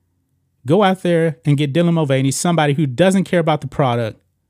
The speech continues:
and it was post time to March Madness, but yet Dylan Mulvaney didn't know what March Madness was? Yeah.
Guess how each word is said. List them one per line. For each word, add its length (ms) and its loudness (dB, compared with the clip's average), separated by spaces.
and 200 2
it 40 2
was 140 0
post 340 -2
time 220 -2
to 60 0
March 300 -2
Madness, 400 -2
but 200 -2
yet 340 -2
Dylan 340 2
Mulvaney 420 2
didn't 200 0
know 140 0
what 120 0
March 300 -2
Madness 380 -4
was? 360 -10
Yeah. 220 -2